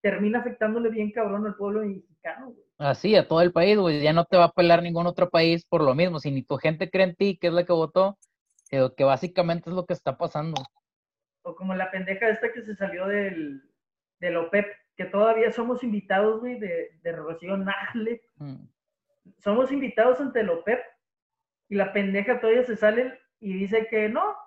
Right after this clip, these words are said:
Speaker 1: que México no va a reducir su producción petrolera, que ya no tiene, porque se, es obsoleto lo que tenemos. Pero Don Verga se salió, güey, así. Y andaba haciendo un cagadal, el peso del dólar llegó a treinta, güey, en la noche.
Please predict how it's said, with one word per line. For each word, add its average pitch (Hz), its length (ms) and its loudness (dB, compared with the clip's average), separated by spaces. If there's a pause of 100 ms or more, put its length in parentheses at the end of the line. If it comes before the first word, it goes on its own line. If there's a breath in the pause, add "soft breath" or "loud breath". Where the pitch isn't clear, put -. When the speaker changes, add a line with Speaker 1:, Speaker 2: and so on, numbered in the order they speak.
(100)
Speaker 1:
que 262 80 -8
México 285 420 -8
no 269 200 -4
va 269 320 -4
a 220 220 -4
reducir 208 520 -6
su 214 120 -16
producción 202 440 -4
petrolera, 220 560 -4 (240 loud breath)
que - 160 -12
ya 170 140 -2
no 220 180 0
tiene, 233 400 -2 (100)
porque 165 240 -16
se, 165 300 -4
es 160 160 -10
obsoleto 190 500 -6
lo 196 120 -6
que 185 80 -12
tenemos. 190 460 -6 (880)
Pero 220 180 4
Don 214 180 2
Verga 240 320 2
se 277 120 -6
salió, 254 340 -2
güey, 381 180 -8 (640)
así. 214 400 -6 (680)
Y 208 100 0
andaba 214 380 4
haciendo 233 240 0
un 233 100 -4
cagadal, 214 560 2
el 208 180 -6
peso 208 600 2
del 190 420 -2
dólar 208 380 4
llegó 196 240 0
a 196 180 -2
treinta, 220 460 0
güey, 208 240 0
en 185 80 -8
la 170 100 -4
noche. 190 480 -10